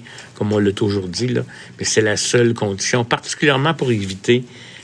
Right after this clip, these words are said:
le gardiennage par des grands-parents ou des personnes âgées. C'est dans ce contexte-là, euh, et, et pour éviter, en fin de compte, que certaines sous-populations qui ont moins, qui sont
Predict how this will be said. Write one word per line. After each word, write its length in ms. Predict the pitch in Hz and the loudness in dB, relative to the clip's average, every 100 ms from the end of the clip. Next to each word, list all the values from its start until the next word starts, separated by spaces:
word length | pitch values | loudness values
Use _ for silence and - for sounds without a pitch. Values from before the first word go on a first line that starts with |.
| - | -6
le 80 | 95 | 0
gardiennage 880 | 113 110 98 104 104 107 110 98 - | 2 2 0 0 2 2 0 -4 -6
par 180 | 110 101 | -4 -2
des 140 | 92 | -2
grands-parents 640 | 98 104 107 98 101 107 | -2 -2 -2 0 0 -2
ou 80 | 104 | -2
des 120 | 95 | -2
personnes 460 | 95 92 - 90 87 | -2 -4 -4 -4 -4
âgées. 280 | 82 - - | -6 -8 -12
C'est 160 | - 98 | -10 -6
dans 120 | 92 | -4
ce 120 | - | -4
contexte-là, 640 | 95 - 98 - 92 85 101 - - - - - | -4 -2 -2 -2 -2 -2 -4 -6 -18 -18 -18 -10
euh, 400 | 90 90 95 98 - | -6 -4 -6 -6 -4
et, 500 | 92 98 107 - 98 | -2 0 0 -2 -4
et 40 | 98 | -6
pour 220 | - 104 | -4 -4
éviter, 480 | 87 85 - 107 - - - - | -4 -6 -2 -2 -4 -16 -20 -14
en 80 | - | -6
fin 140 | 98 | -4
de 60 | 95 | -2
compte, 160 | 104 - | -2 -2
que 80 | |
certaines 360 | - 107 - 117 | 0 0 2 2
sous-populations 920 | - - 113 - 107 98 - 117 120 - 87 - | 0 2 2 2 0 0 0 0 -2 -4 -14 -2
qui 100 | 117 | 0
ont 100 | 107 | 0
moins, 440 | 104 113 120 120 | 0 2 4 4
qui 280 | 113 - - | 2 -6 -8
sont 200 | - 110 | -4 -4